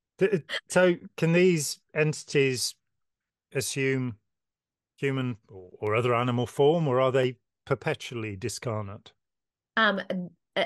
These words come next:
Speaker 2: a, you know, according to what I read, they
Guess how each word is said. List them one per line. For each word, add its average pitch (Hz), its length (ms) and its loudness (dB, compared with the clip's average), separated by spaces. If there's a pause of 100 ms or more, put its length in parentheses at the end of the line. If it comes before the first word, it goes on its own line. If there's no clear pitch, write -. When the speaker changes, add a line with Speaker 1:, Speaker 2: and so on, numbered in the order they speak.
Speaker 2:
a, - 120 0 (360)
you 190 140 0
know, 165 320 -2 (120)
according 196 500 0
to 170 260 -6
what 165 400 -2
I 170 200 2
read, 185 460 0
they 175 420 2